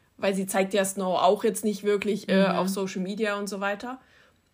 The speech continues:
Speaker 1: Und seitdem ist wirklich so ein übel krasser Cut drin, so wie, <laughs> „Naja, also wenn ich mein Kind nicht mit in die Öffentlichkeit nehmen kann, dann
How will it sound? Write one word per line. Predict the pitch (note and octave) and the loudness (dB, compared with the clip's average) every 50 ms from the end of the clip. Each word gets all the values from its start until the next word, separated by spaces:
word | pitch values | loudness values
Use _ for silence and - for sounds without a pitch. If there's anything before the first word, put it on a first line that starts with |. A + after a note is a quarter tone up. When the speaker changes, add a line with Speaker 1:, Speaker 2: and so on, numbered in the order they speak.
| _ _ _ _ | _ _ _ _
Speaker 1:
Und | - G#3+ G#3 G3+ F#3+ | 2 2 4 4 2
seitdem | F#3+ G3+ F#3+ G3+ F#3+ - A#3+ C4+ C#4+ C#4 | 4 4 4 4 4 4 4 4 4 2
ist | - A3+ G#3+ G#3 G3 | 0 -2 -2 2 4
wirklich | A3 B3 A#3 B3+ A3+ A3 | 4 4 4 2 -2 0
so | A3 | -2
ein | F#3+ F#3+ - | -4 -2 0
übel | B3 C4 B3 C4 B3 | -2 0 0 0 -2
krasser | - A3 G#3+ G3 G#3 G3 | -2 -4 -2 -2 -2 -4
Cut | - - A#3 A3+ - - | -2 -2 -2 -2 -2 -4
drin, | B3 A#3+ | -4 -2
so | G#3+ G#3 | -2 -2
wie, | G3 F#3+ F#3+ - | -2 -4 -2 -2
<laughs> | G#3 F#3 - - - - _ _ _ _ | -4 -4 -4 -6 -12 -14 _ _ _ _
„Naja, | A#3 G#3 G3 F3+ D3+ - - - - _ _ | 0 2 4 4 4 4 2 -2 -14 _ _
also | G#3 A3 F#3+ G#3+ F#3+ - - - _ | -2 0 0 0 -2 -2 -6 -10 _
wenn | G3+ G3+ F#3+ | -2 -2 0
ich | F3+ - - | 0 0 0
mein | F#3 F3+ | 0 0
Kind | - A3 - - | 0 -4 -4 -4
nicht | G#3 G#3+ G3 | -4 -2 0
mit | G#3+ G3 F#3+ | -2 0 0
in | F#3+ F#3 | 0 -2
die | - - | 0 -2
Öffentlichkeit | - F3+ F#3+ F#3+ F#3+ - - A3+ A3+ A3+ | -2 -2 -2 -4 -6 -4 -2 -2 -2 -2
nehmen | A#3+ A#3 A#3 A3+ A#3 A3+ | -2 -2 -2 -2 -4 -4
kann, | B3 B3+ B3 A3+ | -4 -4 -4 -2
dann | G3 G#3 F#3+ - | -4 -4 -6 -6